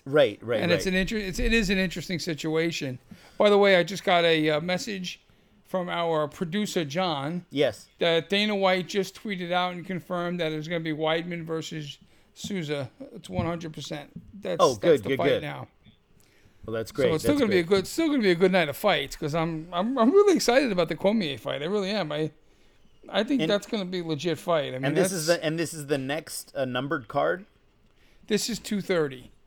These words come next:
Speaker 2: at the one at New
Speaker 1: Oh,
Speaker 2: York,
Speaker 1: so
Speaker 2: in
Speaker 1: it
Speaker 2: New
Speaker 1: is
Speaker 2: York.
Speaker 1: the next one 'cause we just had two twenty-nine. Wow, Cormier's fighting
Speaker 2: <clears throat>
Speaker 1: pretty well. When, I guess that was June or July when Cormier got the heavyweight title. Yeah, I guess.
Speaker 2: But
Speaker 1: Yeah.
Speaker 2: Derek Lewis just fought.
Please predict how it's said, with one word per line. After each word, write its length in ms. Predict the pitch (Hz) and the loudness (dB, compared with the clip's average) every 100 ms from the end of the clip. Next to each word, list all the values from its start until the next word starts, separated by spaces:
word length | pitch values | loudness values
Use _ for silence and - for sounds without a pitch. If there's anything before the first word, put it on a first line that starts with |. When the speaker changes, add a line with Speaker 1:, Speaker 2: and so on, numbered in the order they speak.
| _ _ - | _ _ -20
Speaker 2:
at 200 | - 165 | -6 -4
the 80 | 151 | -2
one 140 | 175 175 | 0 0
at 140 | 170 | 0
New 100 | 165 | 4
Speaker 1:
Oh, 40 | 233 | 4
Speaker 2:
York, 100 | 170 | 6
Speaker 1:
so 80 | 180 | 4
Speaker 2:
in 60 | |
Speaker 1:
it 20 | 196 | 2
Speaker 2:
New 60 | |
Speaker 1:
is 60 | 160 | 2
Speaker 2:
York. 120 | 160 | 2
Speaker 1:
the 40 | |
next 220 | 143 127 139 | 2 -2 -4
one 180 | 120 | -6
'cause 100 | 113 117 | -6 -6
we 100 | 135 | -6
just 140 | 131 | -2
had 160 | 143 110 | -2 -2
two 140 | 135 | -6
twenty-nine. 580 | - 131 123 117 113 92 - - _ _ _ _ - | -8 -8 -6 -6 -8 -10 -18 -20 _ _ _ _ -2
Wow, 160 | 214 | 0
Cormier's 520 | - 196 185 190 214 - | 0 0 2 0 -2 2
fighting 340 | 165 170 147 | 2 4 0
Speaker 2:
<clears throat> 20 | |
Speaker 1:
pretty 380 | 165 156 151 135 | -4 -4 -4 -6
well. 220 | 139 190 226 | -8 -8 -8
When, 240 | 214 190 _ - | -10 -12 _ -12
I 140 | 180 | -10
guess 140 | 262 - | -8 -8
that 100 | 302 | -6
was 160 | 240 | -6
June 540 | 113 143 180 262 302 285 | -6 -4 -4 -4 -8 -6
or 100 | 151 | -6
July 360 | 127 135 127 165 | -4 -2 -2 -2
when 180 | 180 160 | -4 -6
Cormier 420 | 180 165 160 160 | -4 -4 -4 0
got 240 | 156 151 | 0 0
the 200 | 147 143 139 | -2 -2 -2
heavyweight 360 | 139 147 - | -2 -4 -4
title. 280 | 135 139 165 | -2 -2 -2
Yeah, 140 | 190 226 | -4 -2
I 60 | |
guess. 280 | 147 165 - - - - - - - - | -2 -2 -6 -20 -20 -20 -20 -20 -12 -4
Speaker 2:
But 160 | 185 | 0
Speaker 1:
Yeah. 100 | 240 302 | 4 4
Speaker 2:
Derek 180 | 202 | 4
Lewis 320 | 202 359 170 - | 0 0 0 -2
just 260 | 214 185 | -4 -4
fought. 320 | - 285 - | -4 -4 -6